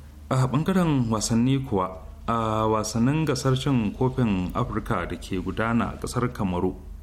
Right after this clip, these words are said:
Equatorial Guinea ta bayar da mamaki bayan da ta lallasa Algeria mai rike da kofin gasar da ci ɗaya da nema a wasan da suka haɗu jiya Lahadi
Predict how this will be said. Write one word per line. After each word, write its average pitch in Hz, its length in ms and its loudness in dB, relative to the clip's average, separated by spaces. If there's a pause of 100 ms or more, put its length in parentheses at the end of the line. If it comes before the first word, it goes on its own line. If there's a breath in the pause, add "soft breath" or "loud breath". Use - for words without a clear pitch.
(200)
Equatorial 104 520 -2
Guinea 104 180 0
ta - 180 -6
bayar 110 220 0
da 104 80 0
mamaki 90 560 -4
bayan 95 220 -2
da 90 60 -2
ta 98 280 -4
lallasa 101 420 -2
Algeria 101 480 -2 (220)
mai 82 120 -6
rike 101 200 -4
da 90 360 -2 (100)
kofin 92 580 -2
gasar 101 460 -2 (100)
da - 140 -2
ci 101 420 2
ɗaya 101 160 0
da 101 100 0
nema 98 720 2
a 95 40 0
wasan 101 280 0
da 95 60 -2
suka - 260 -6
haɗu 95 320 -2
jiya 98 300 0
Lahadi 98 420 -2